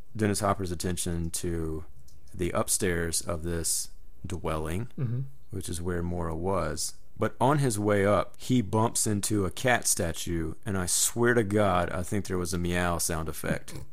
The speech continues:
Speaker 2: <laughs>
Speaker 1: uh, that was in that moment. <laughs>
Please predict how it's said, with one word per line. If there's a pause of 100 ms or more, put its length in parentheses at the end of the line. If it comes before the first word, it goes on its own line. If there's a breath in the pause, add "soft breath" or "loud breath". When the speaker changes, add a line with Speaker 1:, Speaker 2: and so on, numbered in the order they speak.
(200)
Speaker 2:
<laughs>
Speaker 1:
uh,
that
was
in
that
moment. (1000 soft breath)
<laughs>